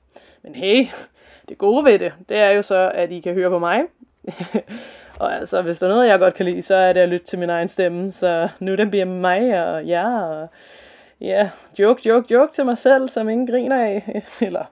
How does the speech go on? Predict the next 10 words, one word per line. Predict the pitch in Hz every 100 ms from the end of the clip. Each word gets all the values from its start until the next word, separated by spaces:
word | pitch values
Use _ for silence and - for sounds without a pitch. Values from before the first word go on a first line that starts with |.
| _
altså, | - - - _ -
jeg | 160
gør | 180
jo | 160
selv, | 156 185 185 269
ikke? | 320 -
Men, | 190 175
øh, | 175 170 277 - - - - - - - _ _ _ _ _
ja, | 214 185 185 165
nå. | 160 214 202